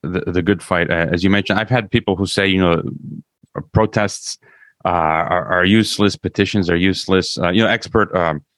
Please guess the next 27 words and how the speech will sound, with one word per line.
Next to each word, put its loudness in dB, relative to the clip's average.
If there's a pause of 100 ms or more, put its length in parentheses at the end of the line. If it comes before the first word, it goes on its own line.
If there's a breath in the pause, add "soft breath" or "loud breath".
(220)
uh, -2
guests, -4
you -4
know, -2
Pam -2
Popper 0
was, -2
uh, -4
talking -2
along 0
those -2
lines. -2
Uh, -2 (360 soft breath)
the 0
courts 0
are 2
one 0
of 0
the 0
best -4
places -4
to -10
fight -4
this, -4
but -4
as -2
you -2